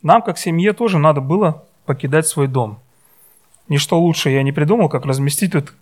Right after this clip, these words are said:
картинку из нашего любимого сериала по мотивам рассказов Астрид Линдгрен «Эмиль из Лёнеберги». Если кто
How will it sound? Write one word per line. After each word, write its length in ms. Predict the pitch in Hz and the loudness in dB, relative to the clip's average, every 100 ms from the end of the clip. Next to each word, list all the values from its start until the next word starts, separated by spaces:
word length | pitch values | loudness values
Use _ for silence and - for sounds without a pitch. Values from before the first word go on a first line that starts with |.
| - | -12
картинку 540 | - 160 160 202 160 139 | -2 -2 0 0 0 -2
из 100 | 127 | 0
нашего 340 | 147 143 139 | 0 0 -4
любимого 360 | 135 147 143 127 | -2 0 2 0
сериала 560 | - 143 220 165 - - - - - _ | -2 0 2 2 -2 -12 -20 -20 -20 _
по 80 | 135 | -2
мотивам 480 | 127 135 143 135 131 | 0 0 0 0 0
рассказов 500 | 131 - 127 123 - | -2 -2 -2 -4 -2
Астрид 400 | 139 123 131 - | -2 -2 -4 0
Линдгрен 460 | 214 175 143 131 - _ _ - | 0 2 0 -2 -6 _ _ -4
«Эмиль 480 | 165 151 180 214 202 | 0 4 4 2 0
из 240 | 156 139 | -2 0
Лёнеберги». 840 | 131 151 147 131 135 117 107 113 - _ _ _ _ | 0 2 2 2 0 0 -4 -12 -14 _ _ _ _
Если 300 | - 117 - | -6 -6 -6
кто 440 | 127 - 123 117 | -10 -4 -4 -4